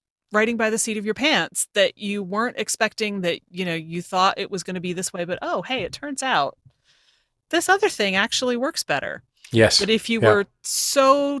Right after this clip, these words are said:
Speaker 1: tunnel visioned on one idea, you'd never leave room for all of those other things. And that's
Speaker 2: No.
Speaker 1: true in any
Speaker 2: Yeah.
Speaker 1: part of life.
Speaker 2: Well, and I like your idea of, of not limiting yourself when someone says, "Okay, we need you to make this," to allow your brain to go, "Well, okay, well, that's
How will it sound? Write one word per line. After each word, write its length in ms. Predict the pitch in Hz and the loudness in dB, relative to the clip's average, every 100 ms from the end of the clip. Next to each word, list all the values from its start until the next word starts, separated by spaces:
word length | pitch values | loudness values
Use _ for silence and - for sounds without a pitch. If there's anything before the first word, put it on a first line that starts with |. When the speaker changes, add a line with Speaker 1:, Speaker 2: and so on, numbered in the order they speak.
| - | -6
Speaker 1:
tunnel 400 | - 285 269 262 | -4 0 2 0
visioned 560 | 202 233 208 175 165 165 | 2 0 0 -4 -6 -6
on 320 | - 180 180 | -2 -2 -2
one 180 | 196 196 | -4 0
idea, 540 | 185 175 208 226 170 | -2 -2 -2 0 0
you'd 360 | - 180 190 175 | -2 -4 -4 -4
never 300 | 202 208 214 | -6 -4 -4
leave 320 | 190 196 165 | -2 -4 -4
room 240 | 180 214 156 | -6 -6 -8
for 200 | 170 101 | -8 -6
all 240 | 160 160 | -4 -4
of 60 | 156 | -6
those 200 | 147 147 | -8 -6
other 160 | 151 | -8
things. 460 | 147 - 73 175 - | -12 -18 -18 -16 -8
And 140 | 208 214 | 0 2
that's 220 | - 135 | 4 8
Speaker 2:
No. 140 | 147 | 10
Speaker 1:
true 60 | 135 | 8
in 120 | - | 2
any 220 | - 175 | -2 0
Speaker 2:
Yeah. 140 | 143 123 | 4 4
Speaker 1:
part 140 | - | 2
of 80 | - | -10
life. 360 | 92 65 - _ _ _ _ - | -12 -12 -18 _ _ _ _ 2
Speaker 2:
Well, 200 | 165 160 | 6 6
and 160 | 156 151 | 8 6
I 80 | 147 | 6
like 320 | 151 190 - | 6 2 2
your 320 | 170 143 123 | 4 6 6
idea 340 | 120 117 131 120 | 4 2 2 4
of, 560 | 113 104 - - - - | 2 0 -6 -18 -20 -10
of 420 | 107 107 98 - - | -2 -2 -2 -10 -10
not 560 | 104 107 113 143 139 | -6 -2 2 2 0
limiting 560 | 110 107 113 131 127 113 | -2 0 0 2 2 2
yourself 500 | 107 - 117 110 - | 2 4 4 4 2
when 100 | 104 | 0
someone 240 | 120 113 | 0 0
says, 200 | - 107 | 0 -2
"Okay, 220 | 107 - | -2 -2
we 140 | 110 113 | 0 2
need 180 | 117 107 | 2 2
you 60 | |
to 80 | 104 | 0
make 240 | 101 95 | -2 -2
this," 320 | - 110 - - - - - - | 0 2 2 -2 -14 -20 -18 2
to 160 | 120 | 4
allow 220 | 110 131 | 6 6
your 180 | 214 196 | 8 6
brain 400 | 147 117 120 131 | 4 0 0 2
to 40 | 120 | 0
go, 160 | 117 | -2
"Well, 180 | 113 113 | 0 0
okay, 200 | 110 113 | 0 0
well, 200 | 107 104 | 0 0
that's 460 | 95 127 - - | 0 0 2 2